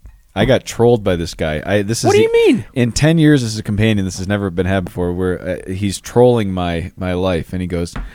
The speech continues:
Speaker 1: "Hey, did you see Mandolin Orange is playing on October fifth at Breck Brew?" And I was like, "Yeah, crazy. Phil Bartline got ten V I P tickets." And he goes,
Speaker 2: "What?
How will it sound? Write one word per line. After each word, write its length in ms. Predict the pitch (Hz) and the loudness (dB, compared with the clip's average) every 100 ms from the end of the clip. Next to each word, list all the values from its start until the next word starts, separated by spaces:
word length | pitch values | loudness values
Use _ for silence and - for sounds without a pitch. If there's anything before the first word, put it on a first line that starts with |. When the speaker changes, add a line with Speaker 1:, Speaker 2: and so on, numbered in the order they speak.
| - - | -6 2
Speaker 1:
"Hey, 180 | 226 | 2
did 160 | 208 175 | 2 0
you 100 | 156 | 0
see 180 | - 180 | 2 2
Mandolin 340 | 180 185 175 | 4 4 4
Orange 220 | 160 175 | 4 2
is 80 | 180 | -2
playing 220 | 170 170 | -2 0
on 120 | 165 151 | 2 2
October 380 | 139 160 156 | 4 4 4
fifth 320 | 131 135 160 143 | 2 2 2 2
at 280 | 113 92 | -2 -2
Breck 280 | 92 127 139 | 0 0 0
Brew?" 260 | 117 123 156 | 2 4 4
And 80 | 123 | 2
I 60 | |
was 120 | 123 | 0
like, 160 | 117 98 | 0 0
"Yeah, 220 | 131 180 | 4 4
crazy. 460 | 143 - 170 160 107 | 2 2 2 2 0
Phil 180 | - 127 | -2 2
Bartline 380 | 127 135 117 | 4 4 2
got 180 | 104 104 | 0 -2
ten 180 | - 113 | -2 -4
V 160 | 110 107 | 0 0
I 60 | |
P 180 | 104 113 | -2 -4
tickets." 380 | 113 90 78 - | -4 -6 -6 -6
And 80 | 92 | -4
he 60 | |
goes, 180 | 92 90 | -4 0
Speaker 2:
"What? 360 | 214 226 220 | 2 4 2